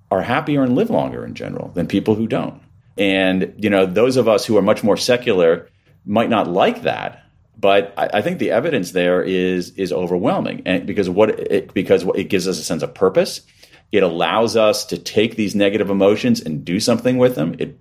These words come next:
we're part of a community. And so again, it, I mean, I'm, I'm not, I'm not just saying this just to be funny or because it's you, but it, it, I think all of it goes back to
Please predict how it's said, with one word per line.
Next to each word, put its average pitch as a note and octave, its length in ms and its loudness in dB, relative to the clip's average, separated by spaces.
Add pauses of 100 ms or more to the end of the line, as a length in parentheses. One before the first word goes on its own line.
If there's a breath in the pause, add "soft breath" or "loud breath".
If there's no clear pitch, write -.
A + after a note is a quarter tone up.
we're F2+ 160 -2
part G2 260 2
of F2 60 0
a F2 60 2
community. G2 640 -2 (300 soft breath)
And F2+ 180 0
so F2+ 420 4
again, G2 760 0 (340 soft breath)
it, - 140 -2
I F2 80 -2
mean, A2+ 120 4
I'm, A2 140 0
I'm A#2+ 100 4
not, B2 240 2
I'm A#2 120 2
not B2 160 4
just A2 180 -2
saying C3 260 2
this D#2+ 160 -2
just - 200 -8
to - 60 -16
be D#2+ 100 -8
funny G#2+ 420 2
or D#2+ 140 2
because F2 340 0
it's E2+ 160 -10
you, C3+ 200 2
but E2+ 180 2
it, F2+ 180 -2
it, G2 220 0
I F#2 60 0
think G2+ 200 -4
all A2+ 260 2
of G#2 100 -2
it F2+ 120 -4
goes F2+ 260 0
back F2 460 -2
to D#2 540 -4